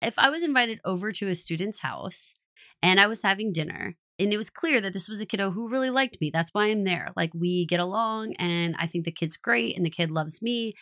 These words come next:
Oh, I don't even have to, we could all be of the same race, the same class, the same everything, right? And I kind of have been in situations like this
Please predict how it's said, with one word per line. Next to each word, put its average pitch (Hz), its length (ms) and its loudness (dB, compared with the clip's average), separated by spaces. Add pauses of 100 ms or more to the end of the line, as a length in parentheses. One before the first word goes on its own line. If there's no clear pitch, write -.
(120)
Oh, - 160 -2
I 262 100 8
don't 392 160 2
even 359 200 2
have 247 220 2
to, 240 140 -2 (140)
we 247 160 -2
could - 140 -2
all 240 160 0
be 254 160 2
of 233 80 -2
the 233 80 -4
same 226 220 0
race, 196 300 0
the 180 100 -2
same 196 200 2
class, 170 320 2
the 170 80 -2
same 165 240 2
everything, 175 540 0 (180)
right? 180 300 0 (500)
And 330 160 8
I 381 100 4 (120)
kind 453 220 4 (100)
of 415 120 2
have 294 100 0
been 339 120 6
in 370 100 6
situations 170 560 -2
like 160 200 -6
this - 320 -6